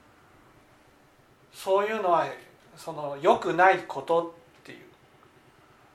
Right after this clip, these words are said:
な-、なんていうか、わかり-、わかりますかね？こう、例えばさ、感情が乱れてる人に対してね、誰か冷静にね、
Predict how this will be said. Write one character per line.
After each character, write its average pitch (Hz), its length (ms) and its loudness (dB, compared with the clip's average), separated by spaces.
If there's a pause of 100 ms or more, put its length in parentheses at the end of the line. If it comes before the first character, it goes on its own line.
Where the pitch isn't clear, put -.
(420)
な-、 175 180 0
な 156 140 0
ん - 60 -4
て 185 60 -8
い 156 40 -6
う - 20 -12
か、 139 60 -8
わ 143 80 -6
か 208 140 4
り-、 165 100 -4
わ 156 80 -4
か 208 80 -2
り 233 80 -2
ま 262 100 -8
す - 60 -14
か - 80 -10
ね？ - 160 -14
こ 156 100 -8
う、 170 140 -4
例 269 80 -2
え - 20 -4
ば 180 80 -2
さ、 - 280 0 (420)
感 220 240 -2
情 233 160 6
が 226 80 6
乱 220 260 6
れ 254 80 0
て 175 120 -4
る - 80 -8
人 190 160 -6
に - 100 -8
対 180 180 0
し 180 60 -10
て 135 60 -14
ね、 147 240 -14 (640)
誰 208 220 6
か 147 160 0
冷 185 220 4
静 214 220 -4
に 208 60 -8
ね、 - 260 -8